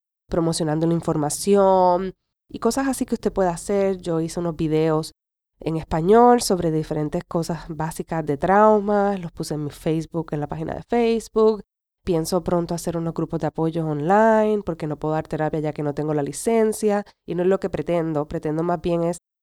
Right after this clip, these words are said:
dar esas primeras ayudas que son más bien como de apoyo para establecerlo y poder conectarlos con terapistas por allá. Y así sucesivamente. Entonces, si usted está en un momento, donde empezó dos mil veinte, que se siente como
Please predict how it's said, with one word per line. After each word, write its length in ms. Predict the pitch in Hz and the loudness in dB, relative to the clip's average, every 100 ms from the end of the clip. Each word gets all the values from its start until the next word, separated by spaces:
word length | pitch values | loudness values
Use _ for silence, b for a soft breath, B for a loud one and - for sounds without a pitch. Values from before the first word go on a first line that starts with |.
| _ - | _ 0
dar 140 | 165 | 2
esas 260 | 180 - 202 | 2 0 -2
primeras 520 | - 185 170 185 185 | 0 2 4 4 2
ayudas 540 | - 170 180 180 151 160 | 0 -2 0 0 -2 -6
que 120 | 165 | -10
son 160 | 156 151 | -8 -6
más 140 | 160 | -4
bien 140 | 180 | -4
como 200 | 190 175 | -4 -2
de 60 | 160 | -2
apoyo 480 | 156 - 190 175 151 | -2 2 2 2 -2
para 160 | 156 | -6
establecerlo 760 | 151 156 147 147 - 196 196 196 | -6 -8 -6 -6 0 0 2 0
y 60 | |
poder 240 | 196 160 151 | 0 -2 -2
conectarlos 520 | 170 175 - 175 170 | -4 -4 -2 -2 -4
con 140 | - | -8
terapistas 520 | 165 151 139 147 165 - | -6 -6 -8 -10 -10 -8
por 160 | 170 | -6
allá. 500 | 135 143 214 226 226 220 _ _ _ _ _ _ | -2 4 8 8 6 2 _ _ _ _ _ _
Y 60 | 220 | -2
así 360 | - 254 285 - _ _ | 0 0 0 -4 _ _
sucesivamente. 920 | - 196 185 202 196 190 190 180 160 | -8 -6 0 2 4 4 2 0 -6
Entonces, 360 | 147 170 202 - B _ | -10 -6 -6 -6 B _
si 120 | - 196 | -6 -4
usted 180 | - | -2
está 180 | 202 - | -2 -2
en 100 | 247 | 0
un 80 | 240 | 2
momento, 520 | 202 180 170 160 135 - | 4 4 2 -2 -10 -8
donde 160 | 156 | -8
empezó 380 | 151 151 165 170 | -6 -4 -2 -2
dos 180 | - 175 | -2 -2
mil 220 | 165 170 | -2 -2
veinte, 240 | 160 156 170 | -2 -4 -8
que 100 | 160 | -10
se 80 | |
siente 380 | 156 170 165 208 | -8 -6 -4 -4
como 360 | - 185 165 | -2 0 0